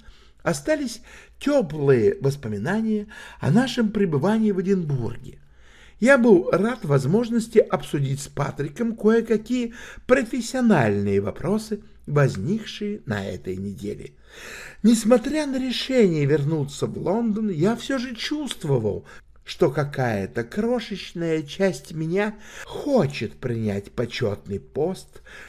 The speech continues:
лектора и вновь пойти в мир медицины, забыв о преступниках и злодеях, с которыми мне, несомненно, еще не однажды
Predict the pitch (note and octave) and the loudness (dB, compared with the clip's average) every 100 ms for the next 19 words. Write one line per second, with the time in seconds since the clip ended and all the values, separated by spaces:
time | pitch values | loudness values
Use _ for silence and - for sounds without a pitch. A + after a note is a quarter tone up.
0 | - B2+ C3+ D3+ A#3 B3+ - A3 G#3 A3 | -2 2 4 6 4 2 -6 -2 -2 -2
1 | - F3 C3+ G#2+ G#2 G#3+ B3+ - - G#3+ | -2 0 0 0 0 0 0 -4 2 2
2 | A3 - G#3+ G#3 - - - B2+ A#2 G#2 | 2 0 -4 -4 -12 -18 -8 -6 -4 -2
3 | G#2 G#2+ G#2 A2 A2+ A#2+ - A#2 F#2+ - | -4 -4 -4 -2 -4 -8 -8 -8 -8 -10
4 | - - - - - D#3+ B3 F#3 C3+ G2 | -16 -20 -20 -20 -10 2 2 4 0 0
5 | - - - - C#3+ B2+ A2 - - E3 | -6 -20 -18 -10 -6 -4 -6 -8 -4 -2
6 | A3 A3 G#3 G3+ G#3 - - G#3+ E3 F#3 | 0 -4 -10 -6 -6 -6 0 0 2 2
7 | A3+ A#3+ A3+ C#3+ - - - - - C#3+ | 0 2 2 2 -2 -12 -16 -8 -2 0
8 | C#3+ A#2 A2+ G#2+ G2+ C#3 F#3 - - - | 0 0 0 -2 -2 -2 -2 -6 -20 -6
9 | A3+ B3+ A3+ - C#3+ G#2+ G2+ F#2+ F2+ F#2+ | 0 0 0 0 0 0 0 -2 -4 -8
10 | G#2 G2+ G2 - G#2 G#2 G2+ B2 - C3 | -8 -8 -8 -6 -4 -4 -8 -10 -10 -6
11 | E3+ D#3+ D#3+ C#3 | -4 -6 -10 -14